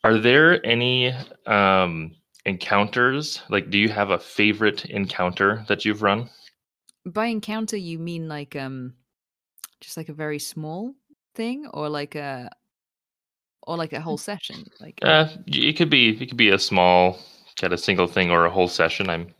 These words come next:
Speaker 1: I'm up for either.
Speaker 2: Um, yeah, I think my favorite th-, thing is, it's, it's probably one of the one-shots I wrote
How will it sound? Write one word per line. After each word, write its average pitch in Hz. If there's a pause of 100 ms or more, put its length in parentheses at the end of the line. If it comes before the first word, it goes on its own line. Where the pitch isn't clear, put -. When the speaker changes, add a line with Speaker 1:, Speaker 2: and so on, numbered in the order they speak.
Speaker 1:
I'm 87
up 82
for -
either. 98 (1300)
Speaker 2:
Um, 190 (760)
yeah, 185
I 202
think 226 (120)
my 180
favorite 202
th-, - (300)
thing 180
is, 165 (520)
it's, 170
it's 190
probably 214
one 190
of 185
the 175
one-shots 151
I 143
wrote 143